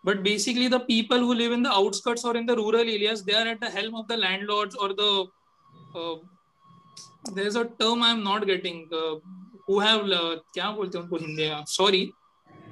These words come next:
Like, they have to borrow money at very exorbitant interest rates and they are at the helm of them. Like, it is not regulated. So their progress is hampered due to the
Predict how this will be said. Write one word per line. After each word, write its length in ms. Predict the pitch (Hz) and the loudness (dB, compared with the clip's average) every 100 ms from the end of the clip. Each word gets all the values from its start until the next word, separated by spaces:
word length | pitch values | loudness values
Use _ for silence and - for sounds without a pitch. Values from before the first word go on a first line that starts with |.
| - 196 | -4 2
Like, 240 | 240 202 | 4 4
they 100 | 233 | 6
have 240 | 247 262 | 6 6
to 80 | 285 | 4
borrow 320 | 220 208 254 | 4 4 4
money 280 | 262 254 254 | 4 2 0
at 140 | 262 240 | 0 0
very 280 | 214 214 233 | 0 4 2
exorbitant 680 | 185 185 226 233 240 233 | 2 0 2 2 0 -2
interest 400 | 220 220 220 - | -2 -2 -4 -2
rates 280 | 220 220 - | -2 -2 -4
and 200 | 214 214 | -6 -2
they 60 | 214 | 2
are 120 | 220 | 4
at 140 | 220 214 | 2 0
the 100 | 190 | 0
helm 240 | 202 208 | 0 -2
of 160 | 202 185 | -6 -6
them. 200 | 170 160 | -8 -2
Like, 220 | 160 165 | -2 0
it 100 | 185 | 0
is 140 | 220 202 | 0 0
not 240 | 208 202 | -2 0
regulated. 720 | 180 190 202 196 196 196 190 - _ _ _ | -2 0 0 2 4 4 2 -8 _ _ _
So 160 | - 202 | -8 -4
their 240 | 196 202 | -2 -4
progress 460 | 208 185 190 208 208 | -4 -2 0 -2 -4
is 100 | 185 | -4
hampered 420 | 185 180 202 190 | -4 -2 -4 0
due 180 | 196 196 | 0 0
to 100 | 196 | 0
the 320 | 196 196 190 | 0 0 -2